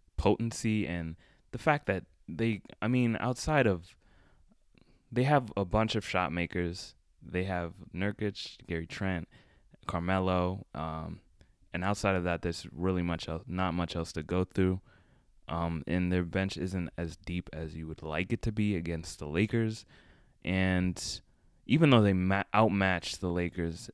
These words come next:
in the backcourt, they don't, as an overall team, they don't have enough talent that will go against the Lakers as a whole. Even though the Lakers are,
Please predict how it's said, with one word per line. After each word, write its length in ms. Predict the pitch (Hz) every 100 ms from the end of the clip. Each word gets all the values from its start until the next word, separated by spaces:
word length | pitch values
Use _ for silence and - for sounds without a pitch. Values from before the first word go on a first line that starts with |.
| -
in 140 | 90
the 100 | 82
backcourt, 640 | 76 85 80 - 82 78 - _ -
they 160 | 87 90
don't, 300 | 90 87 - - -
as 160 | 90
an 100 | 87 -
overall 400 | 98 101 98 90
team, 320 | - 90 82
they 140 | 80 80
don't 300 | 85 80 - _ - _ -
have 200 | 87 87
enough 300 | 87 82 -
talent 420 | - 101 98 87
that 140 | 73 82
will 120 | 78
go 220 | 82 82
against 480 | 78 78 76 - - - _ _ - -
the 100 | 85
Lakers 600 | 80 78 82 78 - -
as 160 | - 78
a 60 | 78
whole. 380 | 87 87 87 - - _ _ -
Even 220 | 110 117
though 120 | 107
the 60 | 95
Lakers 340 | 95 92 85
are, 180 | 82